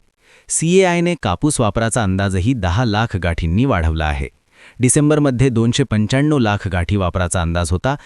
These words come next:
तो आता तीनशे पाच लाख गाठी इतका करण्यात आला आहे. आयातही विक्रमी पन्नास लाख गाठी इतकी कायम ठेवण्यात आली आहे,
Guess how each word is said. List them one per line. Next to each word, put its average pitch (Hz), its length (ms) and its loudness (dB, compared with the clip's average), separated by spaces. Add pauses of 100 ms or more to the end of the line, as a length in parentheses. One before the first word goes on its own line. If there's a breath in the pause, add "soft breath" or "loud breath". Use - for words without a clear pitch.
(220 loud breath)
तो 160 60 6
आता 151 240 4
तीनशे 170 460 0 (120)
पाच 135 280 0
लाख 117 280 -2
गाठी 92 340 -2
इतका 117 260 -4
करण्यात 87 360 -2
आला 76 160 -2
आहे. 71 200 -4 (500 soft breath)
आयातही 139 500 2
विक्रमी 127 400 0
पन्नास 120 480 0
लाख 113 280 -2
गाठी 98 340 -2
इतकी 131 320 -2
कायम 107 300 0
ठेवण्यात 92 360 0
आली 80 180 -2
आहे, 71 200 -4